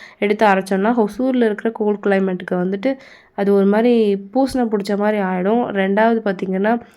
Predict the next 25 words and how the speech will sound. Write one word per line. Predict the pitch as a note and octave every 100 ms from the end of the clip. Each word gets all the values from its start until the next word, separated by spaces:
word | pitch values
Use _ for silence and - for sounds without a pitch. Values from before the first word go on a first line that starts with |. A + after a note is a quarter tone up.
| - _
சீக்கிரமா | - B3+ B3 B3
கெட்டுடும். | B3 G3+ G3+ G#3 F#3+
அந்த | A#3+ G#3 F#3+
மாதிரி | G3+ A3 G3+
ஆகக்கூடாதுங்கிறதுக்காக | F#3 A3+ A3+ G3+ G3+ G3 F#3+ F3+ F3+ F3+ G3+ E4 - - - -
நான் | B3+ A#3+
வந்து | A#3 A#3 C4
ப்ராப்பரா | A#3+ G#3 G#3
பண்ணணும் | A#3 A#3 G#3+ G3 G3 G3
அப்படிங்கிறதுனால | F#3 F3+ F#3 G3 F#3+ F#3 F3 G3
நான் | D4 A#3+
ஒரு | G3 G3+
ஒரு | G#3+
பொருளா | G3+ G3 G3+ A3
வந்து, | G3+ G3 A#3+ C4 - - -
அ, | G3 F#3+
செக் | F#3+ G3+ -
பண்ணி | A#3+ A3+ A#3 B3+
பார்த்து | G#3+ G3+ G#3 A#3
வாங்குவேன். | F#3+ F#3+ F#3+ F3 G#3+
அதனால | G#3+ F#3+ F#3+ F#3
தான் | G3+
கொஞ்சம் | G3+ F3+ F3
லேட் | F3 F3+
ஆகும். | F3+ E3 F3